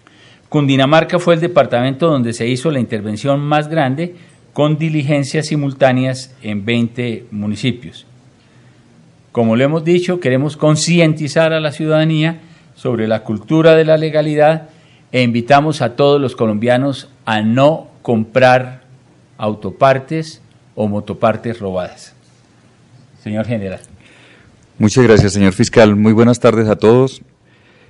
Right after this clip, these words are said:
Speaker 2: Eh, como complemento, simplemente quisiera, eh,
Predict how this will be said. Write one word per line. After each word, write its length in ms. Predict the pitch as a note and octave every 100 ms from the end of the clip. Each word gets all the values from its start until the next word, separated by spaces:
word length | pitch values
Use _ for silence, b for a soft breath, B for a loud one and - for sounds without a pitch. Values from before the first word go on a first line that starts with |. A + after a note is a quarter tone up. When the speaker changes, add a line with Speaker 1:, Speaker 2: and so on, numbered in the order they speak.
| b -
Speaker 2:
Eh, 380 | G#2+ A2 G#2+ - _ _ _ _ _ -
como 220 | C3+ A#2+
complemento, 1000 | C3 A#2+ B2 B2+ B2+ - D#3 D#3+ D#3 -
simplemente 640 | - C3+ C#3+ C#3+ C3+ D3
quisiera, 640 | C#3 A#2 B2 A#2 C3 C3 -
eh, 480 | - G2 F#2 F#2